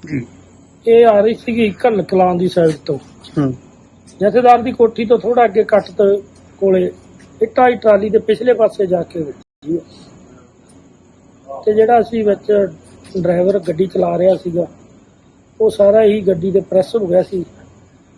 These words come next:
Speaker 2: ਸਾਡੀ ਸੁਸਾਇਟੀ ਨਾਲ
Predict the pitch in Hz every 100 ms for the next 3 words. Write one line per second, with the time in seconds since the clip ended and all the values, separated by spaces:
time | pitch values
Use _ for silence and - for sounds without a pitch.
0 | _ _ _ _ _ _ _ _ _ _
1 | _ - 185 190 208 202 - - - -
2 | - - 185 180 214 202 208 202 202